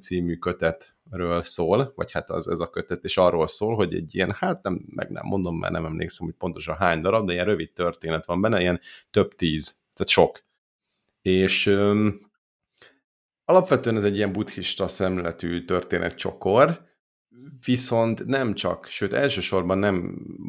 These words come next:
csak buddhistáknak szól, meg, meg úgy egyáltalán. Tehát az életről szól, ö, arról szól egyébként, hogy a Lincsi apád, mint hogy a címben is benne van, különböző bölcsességeket mond. Tehát a tanítványok kérdeznek tőle, ö,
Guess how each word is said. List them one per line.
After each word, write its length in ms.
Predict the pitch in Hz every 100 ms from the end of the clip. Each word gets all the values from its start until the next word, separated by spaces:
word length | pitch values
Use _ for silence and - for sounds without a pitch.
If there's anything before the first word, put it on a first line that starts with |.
| - _ -
csak 280 | - -
buddhistáknak 960 | 107 107 - - - - - 85 - - -
szól, 560 | - 80 80 78 - _ _ _
meg, 260 | 87 80 92
meg 240 | 92 85
úgy 140 | 92 92
egyáltalán. 460 | 82 87 82 90
Tehát 160 | 92 104
az 120 | 101
életről 580 | 143 131 90 - 85 85
szól, 460 | - - 131 131 -
ö, 200 | 107 104
arról 420 | 104 113 95 90
szól 240 | - 92 90
egyébként, 440 | 90 92 - 85
hogy 80 | 87
a 40 |
Lincsi 320 | 90 95 92 90
apád, 180 | 85 82
mint 120 | 82
hogy 80 | 87
a 40 |
címben 400 | - 92 87 87
is 120 | 80
benne 220 | 92 110
van, 180 | 87 87
különböző 460 | - 92 87 80 80
bölcsességeket 920 | 92 92 - - - 50 50 - -
mond. 220 | 50 -
Tehát 260 | - - -
a 220 | - - -
tanítványok 680 | 135 131 127 101 95 92
kérdeznek 680 | - 90 82 85 85 85 -
tőle, 480 | - 87 85 82 80 - - - _
ö, 240 | 92 82